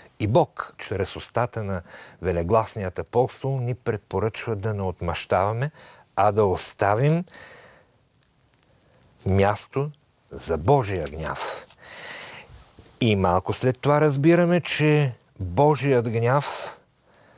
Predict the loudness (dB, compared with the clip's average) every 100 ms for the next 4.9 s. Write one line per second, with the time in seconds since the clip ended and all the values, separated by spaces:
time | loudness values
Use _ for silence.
0 | -10 -2 0 0 2 2 4 4 4 2
1 | 2 4 2 4 0 4 6 6 4 -2
2 | 2 2 2 -4 2 2 2 -2 -2 4
3 | 6 4 -2 _ _ _ _ _ _ _
4 | _ -20 -18 -12 -6 -4 -4 -6 -12